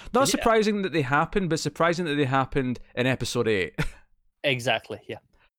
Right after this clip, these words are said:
Speaker 1: Um, which made, makes me very curious as to what the final two episodes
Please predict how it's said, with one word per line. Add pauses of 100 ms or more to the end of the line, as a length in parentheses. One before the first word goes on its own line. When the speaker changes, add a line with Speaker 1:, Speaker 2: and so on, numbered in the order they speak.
(220)
Speaker 1:
Um,
which
made,
makes
me
very
curious
as
to
what
the
final
two
episodes